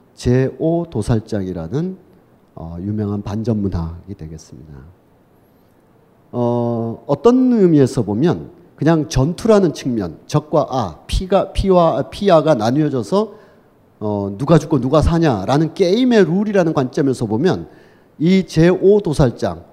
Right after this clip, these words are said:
혹은 나머지 도살장에 있는 미군 젊은 포로들은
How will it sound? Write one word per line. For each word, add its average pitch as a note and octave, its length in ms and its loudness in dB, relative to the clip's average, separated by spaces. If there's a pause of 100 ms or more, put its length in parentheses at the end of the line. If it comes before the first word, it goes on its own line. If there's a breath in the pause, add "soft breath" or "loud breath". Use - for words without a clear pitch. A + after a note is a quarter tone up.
(120)
혹은 F#3+ 280 2
나머지 E3+ 360 2
도살장에 E3 540 0
있는 E3 420 0 (160 loud breath)
미군 D3+ 440 0
젊은 E3+ 440 0
포로들은 F3 720 0